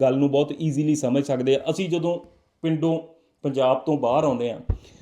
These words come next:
ਜਦੋਂ ਅਸੀਂ ਆ ਕੇ ਕਿਸੇ ਦੂਸਰੇ ਦੇ ਕੰਮ 'ਤੇ ਲੱਗਦੇ ਆ ਸਾਨੂੰ ਬੜਾ ਔਡ ਲੱਗਦਾ, ਖਾਸ ਕਰਕੇ ਉਹਨਾਂ ਨੂੰ ਜਿਹੜਾ ਨੇ ਪਿੰਡ ਖੇਤੀ ਕੀਤੀ ਹੁੰਦੀ ਆ,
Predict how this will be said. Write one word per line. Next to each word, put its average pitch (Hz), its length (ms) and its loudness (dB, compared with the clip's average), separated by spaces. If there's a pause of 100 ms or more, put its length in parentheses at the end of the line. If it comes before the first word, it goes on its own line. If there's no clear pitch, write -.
(160)
ਜਦੋਂ 156 240 4
ਅਸੀਂ 180 180 0
ਆ 165 100 4
ਕੇ 165 140 -2
ਕਿਸੇ 160 200 0
ਦੂਸਰੇ 143 320 0
ਦੇ 165 120 0
ਕੰਮ 143 260 0
'ਤੇ 151 160 -2
ਲੱਗਦੇ 139 340 2
ਆ 160 60 2
ਸਾਨੂੰ 156 240 0
ਬੜਾ 151 160 6
ਔਡ 131 340 6
ਲੱਗਦਾ, 127 300 2
ਖਾਸ 147 320 0
ਕਰਕੇ 170 460 2
ਉਹਨਾਂ 202 240 6
ਨੂੰ 202 180 0
ਜਿਹੜਾ 160 260 4
ਨੇ 175 340 -4 (640)
ਪਿੰਡ 165 200 2
ਖੇਤੀ 151 320 0
ਕੀਤੀ 127 320 -4
ਹੁੰਦੀ 110 260 -8
ਆ, - 60 -8